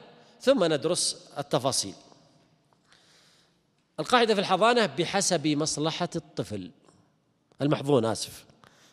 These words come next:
لأن قد يكون طفل أو مجنون. الحضانة بحسب مصلحة المحظون، فدائمًا ندور مصلحة المحظون.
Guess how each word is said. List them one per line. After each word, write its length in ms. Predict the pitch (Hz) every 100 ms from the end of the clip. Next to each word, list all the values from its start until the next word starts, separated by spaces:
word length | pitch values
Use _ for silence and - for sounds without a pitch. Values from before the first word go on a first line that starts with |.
| -
لأن 140 | 131
قد 160 | 131 139
يكون 200 | 131 147
طفل 240 | - 147
أو 100 | 139
مجنون. 360 | 117 98 98 92 - _ _ _ _ - - - -
الحضانة 640 | 196 165 196 202 247 254
بحسب 880 | 208 151 190 - 220 208 220 202 240 208 - - - - - _ _ _ _ _ _ _ _ _ _
مصلحة 540 | 160 160 190 202 240 262 - - 175
المحظون، 1120 | 165 160 - 120 156 147 143 143 147 147 131 - - - - - _ - - _ _
فدائمًا 420 | 151 156 233 180
ندور 420 | 160 147 226 226 190
مصلحة 300 | 180 180 170
المحظون. 380 | 165 147 127